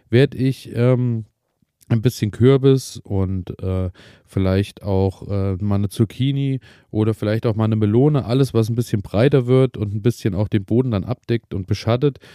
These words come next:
werde ich da, äh, reinsetzen, so dass sich da das Grün dann schön über der Pappe und über dem Stroh verteilen kann.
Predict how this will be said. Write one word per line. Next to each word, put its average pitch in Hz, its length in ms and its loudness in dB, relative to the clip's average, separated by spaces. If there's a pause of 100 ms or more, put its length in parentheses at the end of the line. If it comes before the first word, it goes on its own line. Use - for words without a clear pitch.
(220)
werde 117 160 2
ich 110 140 -6
da, 110 320 2
äh, 90 180 -2
reinsetzen, 135 800 0 (280)
so 135 220 2
dass 143 220 2
sich 127 140 -4
da 113 160 4
das 113 160 0
Grün 156 280 0
dann 117 140 0
schön 139 320 0
über 135 220 0
der 113 80 2
Pappe 123 340 -2
und 113 160 0
über 117 160 0
dem 110 140 -2
Stroh 110 340 0
verteilen 127 540 0
kann. 131 280 -2